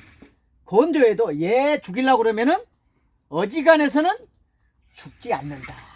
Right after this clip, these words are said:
자, 건조가 심하면 어떻게 된다? 잎을 스스로,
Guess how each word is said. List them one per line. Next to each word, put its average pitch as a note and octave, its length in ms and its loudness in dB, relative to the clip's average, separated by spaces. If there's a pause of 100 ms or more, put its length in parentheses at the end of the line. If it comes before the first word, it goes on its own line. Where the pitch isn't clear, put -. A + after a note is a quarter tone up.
(640)
자, D3 400 -8
건조가 D4 640 4
심하면 E4 640 -2
어떻게 A3+ 240 -4
된다? A3 400 0 (520)
잎을 D4 460 0 (320)
스스로, D4+ 640 2